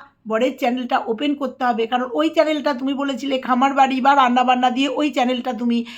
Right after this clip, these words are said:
ই করবে। এখন ওই চ্যানেলটা তোমার বরের চ্যানেল, অবশ্যই দুটোই তোমাদের, তোমাদের চ্যানেল,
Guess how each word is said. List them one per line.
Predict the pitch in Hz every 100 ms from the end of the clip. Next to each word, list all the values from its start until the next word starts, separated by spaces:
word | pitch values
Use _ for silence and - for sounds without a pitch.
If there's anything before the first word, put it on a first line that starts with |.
| - -
ই | 277
করবে। | 277 247 233 254 -
এখন | - 254 - 339
ওই | 302
চ্যানেলটা | 311 311 294 320 320
তোমার | 285 269 269
বরের | 254 262 262
চ্যানেল, | 311 320 320
অবশ্যই | 233 285 359
দুটোই | 254 247 349 339
তোমাদের, | 294 262 240
তোমাদের | 220 240 254 320 -
চ্যানেল, | 208 185